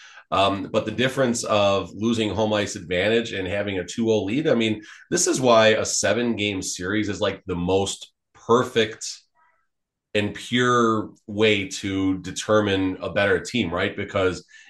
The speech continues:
it's seven games. Even when your team is up three to one, there's still a chance. Like, three oh is the only time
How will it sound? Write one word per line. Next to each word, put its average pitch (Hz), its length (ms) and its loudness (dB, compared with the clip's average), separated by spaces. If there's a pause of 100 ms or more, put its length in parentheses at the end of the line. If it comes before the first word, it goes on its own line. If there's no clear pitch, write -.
it's - 180 -2
seven 131 280 4
games. 113 340 2
Even 123 240 0
when 120 540 -2
your 110 160 -6
team 120 240 0
is 110 100 2
up 107 140 2
three 117 340 -2
to 113 80 4
one, 107 280 2
there's 90 160 -4
still 107 220 -2
a 95 40 -6
chance. 87 320 -4
Like, 92 120 -8
three 180 340 -2
oh 123 160 6
is 98 100 0
the 95 100 -4
only 110 220 2
time 104 440 -2